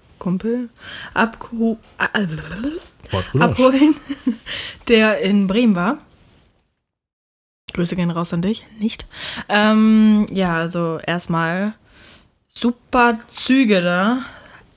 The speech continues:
Speaker 2: Deutsche
Speaker 1: Ach,
Speaker 2: Bahn hat
Speaker 1: nee.
Speaker 2: sich richtig Mühe gegeben, dass natürlich drei Züge ausgefallen sind. Wobei man beachten muss, was da passiert ist, aber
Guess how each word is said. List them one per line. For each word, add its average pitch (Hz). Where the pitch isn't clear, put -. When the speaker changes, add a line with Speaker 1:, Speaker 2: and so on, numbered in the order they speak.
Speaker 2:
Deutsche 131
Speaker 1:
Ach, -
Speaker 2:
Bahn 143
hat 151
Speaker 1:
nee. 160
Speaker 2:
sich -
richtig 170
Mühe 151
gegeben, 117
dass 110
natürlich 113
drei 107
Züge 110
ausgefallen 107
sind. 117
Wobei 185
man 202
beachten 208
muss, 208
was 180
da 180
passiert 185
ist, 220
aber 165